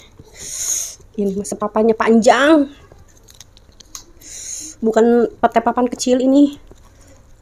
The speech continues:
Sabar ya. Dibukain dulu, woi. Tah, geus.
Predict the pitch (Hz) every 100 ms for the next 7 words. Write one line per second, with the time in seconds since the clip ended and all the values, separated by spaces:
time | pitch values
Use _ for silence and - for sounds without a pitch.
0 | - - 202 220 208 - - - - -
1 | - - - _ - 190 196 - 208 214
2 | 190 185 190 - - - _ - - -
3 | - - - _ - - 220 - 220 220
4 | -